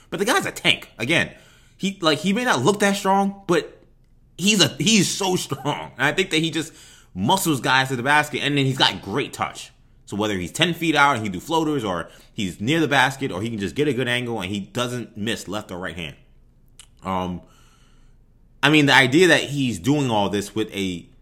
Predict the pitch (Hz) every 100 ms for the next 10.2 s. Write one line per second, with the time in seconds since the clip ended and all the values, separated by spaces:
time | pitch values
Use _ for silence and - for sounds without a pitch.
0 | - - 95 92 123 135 87 123 113 95
1 | 82 - _ _ _ _ _ - - -
2 | 139 135 92 73 - 69 62 - _ _
3 | _ _ _ _ _ _ _ 104 92 80
4 | 135 117 113 127 104 - - 123 98 78
5 | 117 131 104 - 82 - 67 65 71 65
6 | - 90 92 90 - _ _ _ _ _
7 | _ 143 180 175 135 139 139 113 104 101
8 | 104 98 85 107 92 87 78 - _ -
9 | 76 - 90 - 80 73 - 69 78 78
10 | 76 -